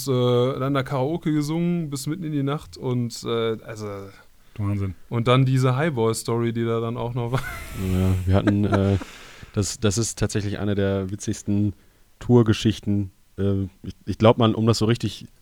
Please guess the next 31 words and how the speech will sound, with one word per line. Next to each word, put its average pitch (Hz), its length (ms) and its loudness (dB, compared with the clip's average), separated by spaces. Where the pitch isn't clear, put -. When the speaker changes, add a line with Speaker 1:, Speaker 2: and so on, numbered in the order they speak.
Speaker 3:
fühlen 131 380 8
zu 127 160 -2
können, 120 200 4
muss 113 140 0
man 117 140 6
in 113 80 4
dem 110 100 6
Moment 110 220 4
dabei 104 220 6
gewesen 110 260 2
sein, 107 120 0
aber 101 120 0
ich 92 100 -4
fass 110 160 -2
einfach 110 180 0
mal 107 120 0
zusammen. 104 320 2
Wir 98 80 4
haben 107 120 0
von 107 160 -2
dem, 104 200 2
äh, 104 180 2
Dude, 120 380 -2
der 107 260 4
netterweise 120 420 4
seine 107 380 2
Kneipe 127 320 -2
für - 100 -6
uns 110 100 -4
aufgemacht 127 500 0
hat, 131 200 -2